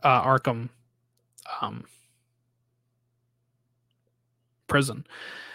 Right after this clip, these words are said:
Uh, they do mention Blackgate as well, which is usually for the non-supervillains. So, which is where they were, seemed to have been saying Falcone was gonna go. Uh, Riddler goes to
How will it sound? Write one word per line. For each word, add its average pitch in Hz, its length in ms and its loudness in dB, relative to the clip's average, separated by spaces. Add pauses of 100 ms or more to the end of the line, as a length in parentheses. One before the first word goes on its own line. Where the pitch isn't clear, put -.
(140)
Uh, 139 140 10
they 151 140 10
do 214 180 12
mention 262 320 6
Blackgate 156 400 6
as 127 80 -2
well, 143 160 2
which 123 160 -2
is 143 160 -6
usually 165 300 6
for 156 180 6
the 143 100 2
non-supervillains. 135 2000 -2 (240)
So, - 240 -14 (3000)
which 160 160 -4
is 156 80 0
where 151 360 4
they 143 100 0
were, 139 240 -2
seemed 254 240 0
to 196 40 6
have 156 60 4
been 131 140 -4
saying 123 240 -4
Falcone 156 480 -4
was 127 100 -10
gonna 123 160 -14
go. 120 240 -12 (460)
Uh, 143 340 2
Riddler 160 300 2
goes 143 360 -4
to 127 320 -10